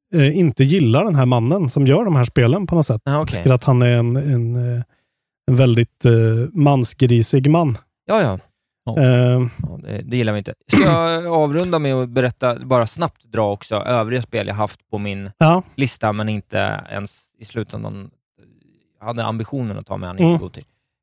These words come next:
Speaker 2: Weird West, Cardboard Kings, Dune, Spice Wars, Nobody Saves the World, Far Changing Tides, V Rising, Sniper Elite fem, The Quarry, Midnight Suns, Bayonetta tre, Plague Tale, Cult of Lamb, Two Point Campus och, eh, ingenting på Playdate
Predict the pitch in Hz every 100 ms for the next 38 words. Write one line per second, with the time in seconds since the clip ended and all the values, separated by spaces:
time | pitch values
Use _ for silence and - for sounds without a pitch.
0 | 120 156 160 156 170 - _ 160 160 143
1 | 151 131 147 139 - 135 139 147 143 -
2 | 139 135 - 131 123 127 127 120 131 120
3 | 131 127 120 113 139 147 135 - 135 131
4 | 131 117 120 117 - 127 135 131 127 123
5 | 127 123 - 120 113 110 107 - - 185
6 | 180 - _ - 135 160 180 175 156 -
7 | _ _ 165 170 175 165 151 147 147 -
8 | _ _ - 139 143 135 127 135 131 -
9 | 135 135 - 135 131 - _ - 165 160
10 | 143 147 143 131 127 131 - 117 117 113
11 | - 123 - _ - 113 113 113 - _
12 | - 117 110 - 107 104 127 127 101